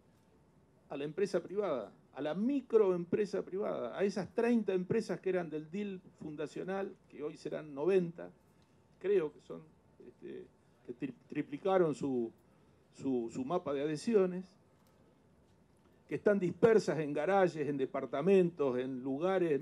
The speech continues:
este, en edificios de la ciudad, y que hay que concentrarlas en un lugar que produzca sinergia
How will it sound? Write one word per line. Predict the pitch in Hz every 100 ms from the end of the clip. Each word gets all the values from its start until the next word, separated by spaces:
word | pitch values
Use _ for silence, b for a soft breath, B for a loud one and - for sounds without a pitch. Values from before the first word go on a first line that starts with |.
| 131
este, | 131 117 - 139 120 - b -
en | 135
edificios | 139 131 214 - 170
de | 156
la | 151
ciudad, | - 180 196 180 - - -
y | -
que | 190
hay |
que | 185 180
concentrarlas | 185 180 170 180 175 180 226 214 180 170
en | 185
un | 208
lugar | 180 196 190
que | 180
produzca | 170 160 208 - 190
sinergia | - 180 220 190 170 170 160